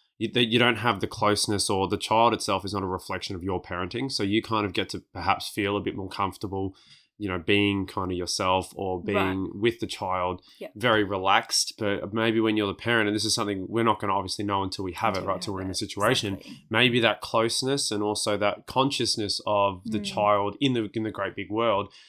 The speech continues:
Speaker 1: maybe w-, would impact or, or alter the, perhaps the way that you would be with them in
Speaker 2: Yeah.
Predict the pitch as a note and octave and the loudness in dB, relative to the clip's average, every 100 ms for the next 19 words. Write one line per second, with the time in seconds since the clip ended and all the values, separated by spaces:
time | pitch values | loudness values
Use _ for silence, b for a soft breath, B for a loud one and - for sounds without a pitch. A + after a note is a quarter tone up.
0 | B B A2+ A2 G#2+ A2 G#2+ G#2 - - | B B -2 0 2 2 2 0 -2 -10
1 | - - A#2+ A#2 A2+ C3+ C3 C3 A2 - | -18 -18 -6 -2 0 2 2 2 0 0
2 | A2 G2 G2 F#2+ F#2+ - _ _ _ - | -4 -2 -2 -2 -2 -6 _ _ _ -12
3 | G2+ F#2+ - F2 A2 B2 G#2 - G#2 G2+ | -8 -8 -8 -4 2 2 2 -2 -2 -4
4 | - F#2+ G2+ - G#2 G2 G2 G2 G2+ G2 | -4 0 0 -2 -4 -2 -2 -4 -4 -4
5 | G2+ G#2 G#2 G2 - F#2+ F#2 G2 F#2 | -2 0 0 -2 -6 -6 -4 -2 -2